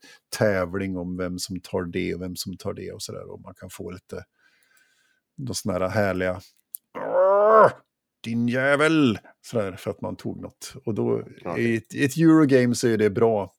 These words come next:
Speaker 1: Då, då myser man lite inombords när man hör någon svära över en, liksom. Så.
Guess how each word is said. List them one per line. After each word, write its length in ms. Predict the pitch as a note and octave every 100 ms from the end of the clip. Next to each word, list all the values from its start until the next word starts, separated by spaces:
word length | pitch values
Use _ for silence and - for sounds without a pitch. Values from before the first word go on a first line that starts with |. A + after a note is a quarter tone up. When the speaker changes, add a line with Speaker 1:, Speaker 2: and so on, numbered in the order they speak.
| _
Speaker 1:
Då, 140 | A2
då 160 | G#2+ A#2+
myser 460 | A2 G2 - - G2
man 160 | G2
lite 180 | G2 G#2
inombords 580 | F#2+ F2+ F2+ G2 - -
när 60 |
man 120 | G2 F2+
hör 180 | G2+
någon 180 | F#2 F#2+
svära 460 | - G#2 G2 F#2+ G2+
över 220 | G2+ G2
en, 140 | G2 -
liksom. 260 | - A#2 - _ _
Så. 220 | -